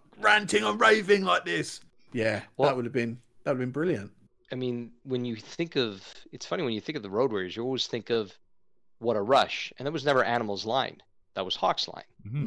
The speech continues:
Speaker 1: Mm-hmm.
Speaker 2: That was, that was his way to, to close everything. One, if I could ever remember, like, a signature line from Animal was, "Tell him, Hawk,"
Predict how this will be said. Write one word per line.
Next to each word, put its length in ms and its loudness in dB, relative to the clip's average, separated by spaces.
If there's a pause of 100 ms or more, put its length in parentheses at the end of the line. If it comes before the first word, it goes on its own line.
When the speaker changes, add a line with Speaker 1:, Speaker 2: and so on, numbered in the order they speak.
Speaker 1:
Mm-hmm. 180 -4
Speaker 2:
That 100 -4
was, 140 -6
that 120 0
was 200 -4
his 240 2
way 260 6
to, 80 2
to 280 -8
close 360 -2
everything. 540 -10 (180)
One, 340 -2
if 140 -6
I 60 -2
could 140 -2
ever 180 2
remember, 280 2
like, 180 0
a 40 -8
signature 540 -6
line 240 -2
from 180 -18 (120)
Animal 520 -6
was, 220 -6 (400)
"Tell 240 6
him, 80 6
Hawk," 480 0